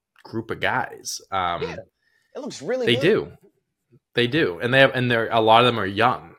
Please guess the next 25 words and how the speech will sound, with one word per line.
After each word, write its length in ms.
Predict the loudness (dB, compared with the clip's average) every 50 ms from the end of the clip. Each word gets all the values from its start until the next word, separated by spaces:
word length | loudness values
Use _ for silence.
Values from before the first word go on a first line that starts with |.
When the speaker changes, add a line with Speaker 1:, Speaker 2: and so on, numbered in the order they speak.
| _ -10
Speaker 1:
too. 380 | -2 0 0 0 0 -2 -6 -6
The, 240 | -2 -2 0 2 2
I 40 | 2
mean, 180 | 2 2 0 -2
not 380 | -2 0 4 4 4 4 2 -2
comparing 440 | -8 -4 0 2 2 2 2 0
them, 200 | -4 -8 -8 -8
but, 120 | -6 -6 -4
like, 320 | -2 -4 -4 -4 -8 -20 _ _ _ _ _ _ _ _ _ _ _
you 100 | -8 -6
know, 160 | -4 -4 -4 -2
like, 300 | 0 0 0 0 -2 -10 _ _ -20 _ _ _ _ -12
similar 320 | -6 -4 -2 0 0 -2
to 180 | -2 -2 -2 -2
the 60 | -2
Thunder 440 | 0 0 0 0 0 0 -2 -4 -4
in 100 | -6 -8
the 80 | -10
sense 320 | -8 -6 -6 -6 -6 -6 -8
of, 100 | -6 -4
like, 360 | -2 -2 -2 -4 -8 -14 -20 _ -20
they're 320 | -12 -4 0 0 2 2 2
young, 500 | 0 0 0 0 0 0 -2 -4 -10 -10
but 180 | -10 -10 -8 -4
they're 200 | -2 -2 -2